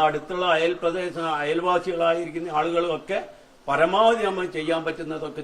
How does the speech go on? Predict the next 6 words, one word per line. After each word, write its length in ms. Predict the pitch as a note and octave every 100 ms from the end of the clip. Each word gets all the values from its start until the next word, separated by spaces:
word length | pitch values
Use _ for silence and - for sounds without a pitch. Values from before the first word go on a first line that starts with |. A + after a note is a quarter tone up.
| -
ചെയ്തു 200 | C#3 D#3 D3
കൊടുക്കുന്നുണ്ട്. 500 | C3+ D3 C#3 C3+ F3+ A3+ - _ - - C3
അപ്പൊ 120 | D3 C#3+
ആ 20 | D#3+ D#3
രീതിക്കനുസരിച്ച് 720 | D#3 F3 E3+ E3+ E3 D#3 E3+ D3+
നമുക്ക് 320 | D3+ D#3+ D#3